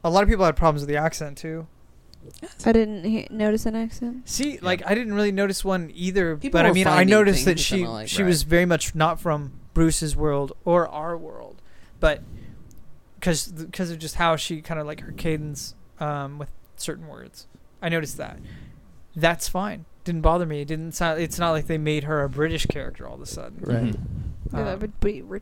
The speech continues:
Speaker 3: And she's
Speaker 2: just the
Speaker 3: Hispanic, too,
Speaker 2: stupidest
Speaker 3: so.
Speaker 2: thing.
Speaker 1: No,
Speaker 3: No,
Speaker 1: she's Iranian. Iranian.
Speaker 3: Iranian? I thought she was Hispanic.
Speaker 1: No.
Speaker 3: Oh, my bad.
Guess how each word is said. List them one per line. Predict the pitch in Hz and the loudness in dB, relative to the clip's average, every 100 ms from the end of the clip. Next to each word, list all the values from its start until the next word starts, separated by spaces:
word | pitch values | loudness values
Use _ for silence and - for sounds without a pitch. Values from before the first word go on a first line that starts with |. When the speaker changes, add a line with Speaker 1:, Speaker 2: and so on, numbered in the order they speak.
| - | -2
Speaker 3:
And | 135 | 0
she's | 151 135 | 2 0
Speaker 2:
just | 101 | 0
the | 123 | 0
Speaker 3:
Hispanic, | 120 107 | 0 2
too, | - 123 | 4 4
Speaker 2:
stupidest | 101 - | 4 0
Speaker 3:
so. | - | -2
Speaker 2:
thing. | 101 226 - - - - - - - | -4 -8 -14 -18 -16 -12 -10 -10 -6
Speaker 1:
No, | 180 175 151 | 2 4 6
Speaker 3:
No, | 135 | 4
Speaker 1:
she's | 147 160 | 2 2
Iranian. | 143 139 156 151 143 - | 0 0 0 -2 -4 -4
Iranian. | 156 147 156 156 151 156 - - 127 | -2 0 -2 -2 -6 -8 -10 -10 -4
Speaker 3:
Iranian? | 147 214 151 | -2 -2 -2
I | 156 | -2
thought | 151 | -4
she | 131 | -6
was | 113 | -8
Hispanic. | 104 - 85 - - - | -8 -10 -12 -14 -16 -12
Speaker 1:
No. | 151 - 139 | -10 -8 -8
Speaker 3:
Oh, | 87 | -8
my | 80 | -6
bad. | 80 | -10